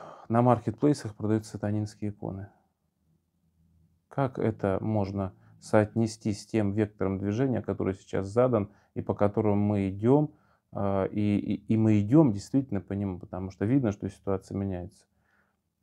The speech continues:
Конечно, это то, на что действительно необходимо обратить внимание, и я считаю, исключить абсолютно. Что значит «сатанизм никому не мешает»? Это как может быть? Вы видели там, как на Евровидении вы-, в-, вызывали там дьявола или сатану, там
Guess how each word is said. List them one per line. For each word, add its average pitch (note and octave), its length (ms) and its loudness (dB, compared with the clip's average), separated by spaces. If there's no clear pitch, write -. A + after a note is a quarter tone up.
Конечно, A#2+ 480 2
это F#2+ 180 -4
то, B2 260 0
на G2 120 0
что F#2+ 200 -10
действительно G2 480 -8
необходимо F#2+ 500 -4
обратить F#2+ 460 -4
внимание, F#2+ 420 -6
и F#2+ 300 -4
я G2+ 120 0
считаю, G2 280 -2
исключить G#2+ 500 -4
абсолютно. G#2+ 600 -4
Что C3+ 160 0
значит G#2+ 320 -2
«сатанизм A2 680 2
никому G2+ 340 -2
не G#2 100 0
мешает»? G#2 380 -2
Это G#2 100 -4
как - 200 -2
может F#2+ 260 -6
быть? F#2 180 -6
Вы C#3 120 6
видели B2+ 300 6
там, G2 220 -2
как - 240 -2
на F#2+ 180 -2
Евровидении F#2+ 560 0
вы-, F#2+ 240 0
в-, G#2 380 -8
вызывали G#2 460 2
там F2+ 260 -8
дьявола G#2 400 4
или F#2 80 -4
сатану, G2+ 460 -4
там F#2 240 -8